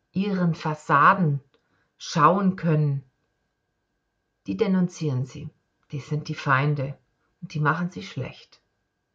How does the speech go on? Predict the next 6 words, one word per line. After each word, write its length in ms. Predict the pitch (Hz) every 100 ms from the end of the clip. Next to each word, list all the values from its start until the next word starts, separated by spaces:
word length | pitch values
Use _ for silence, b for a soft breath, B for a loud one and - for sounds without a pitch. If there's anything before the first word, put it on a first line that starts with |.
| _ _ _ _ _ _ _ _ _ _ _ _ _ _ _ _ _ _ _ _ _
So 140 | -
eine 180 | 196 220
narzisstische 800 | 214 196 196 254 - 240 220 208
Persönlichkeit, 1300 | 196 190 190 208 233 247 233 - 226 220 226 - - _ _ _ _ _ _ _ _ _ _ _ - 202
ähm, 720 | 208 214 220 220 220 220 220 -
übt 500 | 226 226 - - -